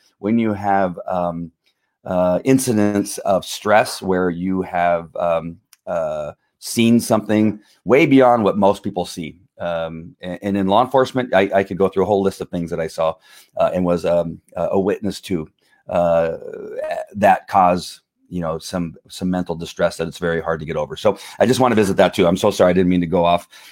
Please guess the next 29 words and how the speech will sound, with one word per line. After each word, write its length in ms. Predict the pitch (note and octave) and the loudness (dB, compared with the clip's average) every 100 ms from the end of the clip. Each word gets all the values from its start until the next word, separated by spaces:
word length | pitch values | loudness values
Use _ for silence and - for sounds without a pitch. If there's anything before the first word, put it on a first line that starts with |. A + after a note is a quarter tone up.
| _ | _
uh, 220 | E2+ F2 - | -2 0 0
uh, 120 | F2+ - | -4 -4
you 220 | - F#2+ | -8 -6
know, 200 | E2 D#2+ - F2 | -6 -6 -12 -8
uh, 180 | D#2+ D2 - | -8 -8 -8
and 140 | F2+ | -6
just 180 | E2 F2 | -4 -4
think 220 | F#2 F2 | -4 -4
that 160 | F#2 E2+ | -4 -4
sometimes 380 | F2+ F2 F2 E2+ | -4 -2 -2 0
we 100 | E2+ | -2
just 160 | E2+ | -2
have 140 | E2+ E2 | -2 -2
a 60 | |
bad 260 | D#2+ E2+ D#2+ | 0 0 0
day 160 | F2+ | -2
and 80 | E2 | -2
that's 180 | D#2+ - | -6 -4
enough. 320 | F2 D#2+ - _ - | -2 -2 -4 _ -2
There's 160 | C#3 C3 | 2 4
other 180 | B2 A#2 | 4 2
things, 320 | - C2+ - | 0 -8 -4
right? 160 | F#2+ G2 | 0 2
It's 160 | C#3+ | 2
very 220 | G#2+ A2+ | 2 2
difficult 320 | F2+ F#2 F2+ E2+ | 0 -4 -8 -8
to 60 | |
get 140 | F2 - | -8 -10
through. 160 | D2+ | -16